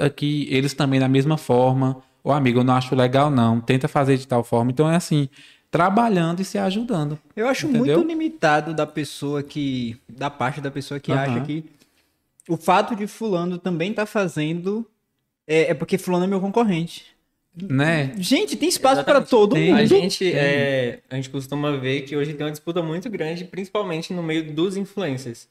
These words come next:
Speaker 1: Sim,
Speaker 3: Fica, às
Speaker 1: sim.
Speaker 3: vezes fica um tentando, querendo derrubar o outro, mas esquece que tem espaço
Speaker 1: E
Speaker 3: pra
Speaker 1: assim,
Speaker 3: todo
Speaker 1: eu,
Speaker 3: mundo.
Speaker 1: eu e o Alfinetei, a gente é, indica parceiros.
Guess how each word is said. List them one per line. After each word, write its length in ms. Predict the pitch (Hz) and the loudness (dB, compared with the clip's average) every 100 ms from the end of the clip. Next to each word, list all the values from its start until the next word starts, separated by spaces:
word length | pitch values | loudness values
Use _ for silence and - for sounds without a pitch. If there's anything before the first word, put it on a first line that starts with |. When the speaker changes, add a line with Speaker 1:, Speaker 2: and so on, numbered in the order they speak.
| _ | _
Speaker 1:
Sim, 260 | _ - 233 | _ -2 0
Speaker 3:
Fica, 360 | 202 170 170 - | 4 4 4 0
às 160 | 147 175 | 0 2
Speaker 1:
sim. 100 | 117 | 4
Speaker 3:
vezes 220 | 110 175 | 2 2
fica 180 | 214 180 | -2 0
um 180 | 180 202 | 0 0
tentando, 340 | 302 285 202 190 | -2 -2 -2 -2
querendo 500 | 180 160 160 160 - _ | -4 -2 -4 -6 -10 _
derrubar 520 | 139 147 160 143 135 | -2 0 0 0 0
o 100 | 131 | 0
outro, 480 | 139 190 214 151 139 - _ - | 0 0 0 -2 -6 -8 _ -8
mas 300 | 190 202 262 | -4 -4 -4
esquece 380 | - 214 220 254 | 0 0 0 -6
que 440 | - 392 415 403 - | -2 0 0 -2 0
tem 140 | 508 | 0
espaço 520 | - - 208 233 320 220 | -2 0 2 0 -4 -2
Speaker 1:
E 160 | 185 | -2
Speaker 3:
pra 200 | 320 247 | 0 -2
Speaker 1:
assim, 180 | 190 160 | 0 2
Speaker 3:
todo 260 | 202 220 156 | 4 4 4
Speaker 1:
eu, 200 | 143 156 | 4 4
Speaker 3:
mundo. 220 | 160 156 | 2 2
Speaker 1:
eu 140 | 147 | 2
e 60 | 165 | 4
o 40 | |
Alfinetei, 920 | 170 - 156 143 - 127 143 185 139 - | 2 0 -2 -2 0 0 2 0 -2 -2
a 160 | 123 123 | 0 2
gente 960 | 123 131 151 - 165 165 160 147 131 127 _ _ _ _ _ _ - 135 | 2 2 0 0 0 0 0 0 -2 -8 _ _ _ _ _ _ -8 -2
é, 580 | 123 120 117 113 110 - - | 2 4 4 4 0 -4 -2
indica 800 | 165 120 131 190 - 123 113 - | 0 0 0 0 0 0 0 -4
parceiros. 800 | 220 220 - 117 107 101 - - | -6 -6 -4 -2 -2 -4 -12 -18